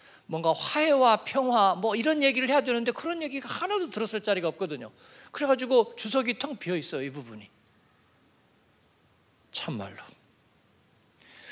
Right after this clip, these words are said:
왜냐하면 너무 구체적이어서 추상적인 신학이 들어설 자리가 없기 때문이에요.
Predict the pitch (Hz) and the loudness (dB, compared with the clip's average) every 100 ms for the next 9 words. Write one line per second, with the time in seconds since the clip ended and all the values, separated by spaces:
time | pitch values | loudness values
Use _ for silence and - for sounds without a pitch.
0 | - 156 180 196 226 165 139 135 185 349 | -6 6 6 8 6 4 0 4 6 6
1 | - - - - 240 226 180 135 - 214 | 4 2 4 4 2 0 0 -2 -2 -4
2 | 107 - _ _ - 330 320 339 285 247 | -4 -10 _ _ -8 -4 -4 -2 -2 0
3 | 240 226 - 254 233 226 226 - 202 220 | 2 2 0 0 -2 -2 -4 -2 -2 0
4 | 240 - 175 156 170 165 - _ _ _ | -2 -4 -8 -6 -6 -6 -10 _ _ _
5 | - 156 190 226 - 180 160 110 107 | -4 -2 -2 -4 -2 -2 -4 -10 -14